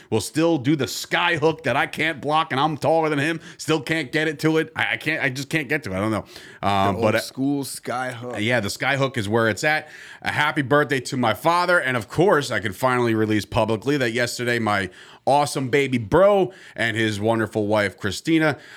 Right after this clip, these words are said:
Speaker 1: uh, have given birth to their first daughter. They have a son, little Danny, and now they have a daughter, Ava Jo. So welcome to the world, Ava Jo.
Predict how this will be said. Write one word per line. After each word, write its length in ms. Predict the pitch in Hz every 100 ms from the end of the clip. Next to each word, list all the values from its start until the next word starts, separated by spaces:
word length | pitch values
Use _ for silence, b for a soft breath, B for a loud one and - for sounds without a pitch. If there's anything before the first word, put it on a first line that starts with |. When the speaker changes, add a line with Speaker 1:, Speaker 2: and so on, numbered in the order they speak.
| B
Speaker 1:
uh, 240 | - 98 92
have 300 | 98 90 85
given 260 | 113 104
birth 300 | 90 107 101
to 200 | - 107
their 180 | 92 90
first 340 | - 127 156 -
daughter. 380 | 170 110 95
They 100 | 104
have 180 | 92 101
a 60 | 101
son, 300 | - 113 117
little 160 | 117
Danny, 380 | 113 104 92 110
and 160 | 95 95
now 160 | 101
they 100 | 101
have 160 | 98 110
a 40 |
daughter, 400 | 127 165 135 120 110
Ava 260 | 113 139
Jo. 400 | 113 143 98 69
So 240 | - 104 85
welcome 460 | 90 117 113 120
to 180 | 117 101
the 80 | 90
world, 480 | 82 104 107 107 101
Ava 260 | 95 90 87
Jo. 360 | 82 80 65